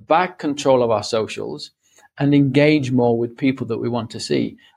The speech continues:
And I feel that that might be something that is catching on now, uh, and, and they might be adopting it. That's certainly our message, uh, right at this moment in time.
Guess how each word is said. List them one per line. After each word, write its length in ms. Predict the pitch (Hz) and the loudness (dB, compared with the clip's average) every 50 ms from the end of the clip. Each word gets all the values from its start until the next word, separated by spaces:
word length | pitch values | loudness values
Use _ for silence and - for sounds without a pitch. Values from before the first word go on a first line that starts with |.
| _ | _
And 160 | - 143 151 147 | -2 0 2 2
I 100 | 147 143 | 0 0
feel 540 | 139 - - - 190 196 185 151 123 113 110 | -2 -8 -4 -2 2 4 6 6 6 4 4
that 220 | 120 120 120 123 | 2 0 0 2
that 240 | 139 143 135 - 131 | 2 2 2 0 0
might 460 | 135 139 147 156 160 185 190 147 135 | 0 2 2 2 2 2 2 0 0
be 100 | 139 135 | 0 0
something 460 | 123 - 139 127 110 110 - 117 117 | 0 0 0 0 0 -2 -2 0 0
that 120 | 120 117 90 | 0 0 -2
is 120 | - - | -6 -8
catching 420 | - - 151 - - - 127 127 135 | -4 -4 -4 -4 -2 -4 -2 0 2
on 180 | 143 139 127 | 2 4 2
now, 340 | 113 104 101 107 131 135 - _ _ _ _ _ - | 2 0 -2 -2 -2 -4 -6 _ _ _ _ _ 0
uh, 260 | 120 120 117 113 - - | 0 2 2 0 0 0
and, 140 | 123 117 107 | -2 -2 -2
and 220 | - 123 117 117 120 | -2 -2 0 2 2
they 60 | 120 | 2
might 340 | 123 127 127 123 107 117 117 | 2 2 2 0 -2 -2 -2
be 160 | 123 117 117 | 0 0 0
adopting 460 | - 120 - 139 135 - - - 113 | -2 -2 0 0 0 0 -2 -6 -8
it. 80 | 104 110 | -4 -2
That's 180 | 165 170 160 - | -2 -2 -2 0
certainly 300 | - 170 156 - 139 139 | 2 2 2 4 4 4
our 160 | 143 151 147 | 4 4 4
message, 560 | 135 123 120 - - 104 107 107 - - - _ _ _ _ _ _ | 4 2 0 -2 -6 -8 -6 -8 -8 -10 -14 _ _ _ _ _ _
uh, 200 | 123 120 113 113 - - | 0 0 0 0 0 -2
right 140 | 120 117 110 | -2 -2 0
at 40 | 120 | -2
this 120 | 120 - | -4 -6
moment 200 | 120 113 113 113 | -6 -4 -4 -6
in 60 | 117 | -8
time. 360 | - - 110 110 110 - - | -8 -8 -6 -6 -8 -8 -12